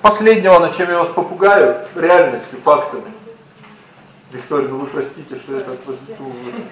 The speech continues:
я, я чувствую, вы напрягаетесь всё больше. Более того, что такое общение вообще, что такое связь с каким-то человеком?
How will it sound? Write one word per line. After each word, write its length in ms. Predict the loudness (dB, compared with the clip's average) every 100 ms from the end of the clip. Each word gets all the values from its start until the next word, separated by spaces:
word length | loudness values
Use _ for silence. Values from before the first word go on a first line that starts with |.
| -16 -14 -14 -14 -14 -14 -14 -4
я, 80 | 0
я 160 | 0
чувствую, 380 | 0 -4 -6 -6
вы 60 | -4
напрягаетесь 540 | -4 -2 0 0 -2
всё 100 | -4
больше. 220 | -4 -4 -8 -20 -20 -8
Более 320 | 4 6 8
того, 460 | 6 6 6 4 -2
что 240 | -8 -6 -4
такое 600 | 0 6 8 8 6 0 -12 -20 -20 _ -20 -20 -20 _ _ _ _ 0
общение 640 | 2 0 2 4 4 2
вообще, 320 | 2 2 0
что 180 | -6 -4
такое 240 | -2 2
связь 360 | 0 0 0 0
с 40 |
каким-то 400 | -4 -8 -10 -12
человеком? 520 | -12 -6 -6 -6 -10